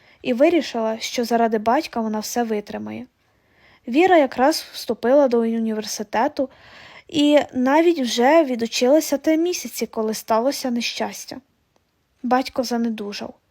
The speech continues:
Дівчина не так часто їздила додому, як хотілося б. По-перше, незручно добиратися. По-друге, навчання забирало надто багато сил,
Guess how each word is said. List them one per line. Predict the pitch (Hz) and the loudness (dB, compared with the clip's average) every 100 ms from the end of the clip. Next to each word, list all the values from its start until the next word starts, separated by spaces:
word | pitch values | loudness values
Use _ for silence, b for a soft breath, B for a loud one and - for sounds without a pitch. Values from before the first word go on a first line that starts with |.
| B B B B B | B B B B B
Дівчина | 240 330 339 294 254 | 2 2 4 2 2
не | 247 | 0
так | 233 277 294 | 0 -2 -2
часто | - 269 - | -2 -2 -2
їздила | 262 247 240 240 247 | -2 -2 0 2 2
додому, | 247 240 285 269 208 226 _ _ 233 | 0 0 2 2 -2 -12 _ _ -4
як | 226 | -4
хотілося | - 254 - 240 214 - - | -4 -6 -4 -4 -4 -6 -12
б. | - _ b b b b - | -14 _ b b b b -4
По-перше, | 180 - 233 - 277 | 2 6 4 4 -2
незручно | 247 226 226 233 277 | -2 -2 -2 -4 -4
добиратися. | 262 220 226 208 202 214 - - _ _ | -2 0 0 -2 -4 -10 -12 -16 _ _
По-друге, | - 277 254 269 285 | -2 -2 0 0 0
навчання | 240 220 240 233 269 | -2 -4 -2 0 0
забирало | 262 220 208 214 240 | -2 -2 0 0 2
надто | 247 214 220 269 | 0 -2 -2 -2
багато | 233 220 233 233 254 | 0 -2 -2 -2 -2
сил, | 240 226 226 | -2 -2 -2